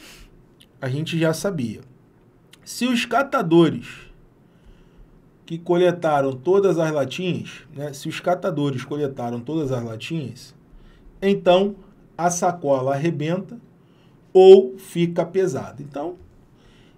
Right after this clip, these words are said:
equivalência lógica do se então, né, temos duas.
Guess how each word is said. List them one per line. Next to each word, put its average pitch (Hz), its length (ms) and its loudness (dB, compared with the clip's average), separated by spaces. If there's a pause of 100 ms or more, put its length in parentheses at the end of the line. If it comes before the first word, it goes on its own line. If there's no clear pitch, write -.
(100)
equivalência 220 800 2
lógica 196 500 0
do 202 120 -6
se - 180 -4
então, 143 460 -4 (800)
né, 147 280 -10
temos 185 380 2
duas. - 560 -6